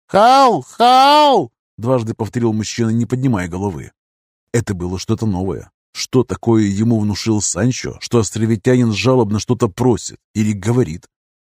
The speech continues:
Дотронувшись до его плеча, жестом показал, чтобы поднимался. Медленно встав на ноги, дикарь показал в сторону дымов. «Дуул!» Тронувшись, остановился и повторил. «Дуул!» «Он приглашает нас к себе», проговорил Тиландер и оказался прав.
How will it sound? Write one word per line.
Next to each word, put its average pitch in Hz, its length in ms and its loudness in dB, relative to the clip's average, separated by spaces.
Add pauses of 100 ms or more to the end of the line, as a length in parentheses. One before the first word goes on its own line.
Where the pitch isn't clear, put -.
Дотронувшись 113 560 0
до 113 80 2
его 110 160 2
плеча, 92 440 -6
жестом 110 420 -2
показал, 104 420 -2
чтобы 110 240 -2
поднимался. 104 680 -4 (680)
Медленно 113 400 2
встав 101 320 -2
на 87 140 -4
ноги, 87 340 -6
дикарь 110 360 0
показал 107 420 0
в - 60 -6
сторону 107 360 0
дымов. 92 320 -4 (400)
«Дуул!» 190 560 4 (360)
Тронувшись, 113 480 -2
остановился 120 540 0
и 113 40 -2
повторил. 101 500 -2 (180)
«Дуул!» 190 600 4 (840)
«Он 117 280 2
приглашает 123 680 2
нас 117 200 -2
к - 60 -18
себе», 107 440 -2 (220)
проговорил 120 440 2
Тиландер 123 440 2
и 123 120 -4
оказался 107 540 -4
прав. - 240 -10